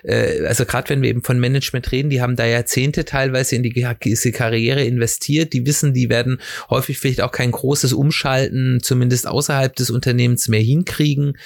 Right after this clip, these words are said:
Ähm, d-, das, das ist, die müssen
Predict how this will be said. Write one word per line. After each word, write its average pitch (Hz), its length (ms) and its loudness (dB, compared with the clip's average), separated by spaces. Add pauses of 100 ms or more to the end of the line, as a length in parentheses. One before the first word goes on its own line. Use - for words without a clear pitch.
(360)
Ähm, 120 440 0 (1400)
d-, - 100 -6 (180)
das, - 380 -2
das 135 200 -2
ist, - 580 -2
die 127 80 2
müssen 165 600 0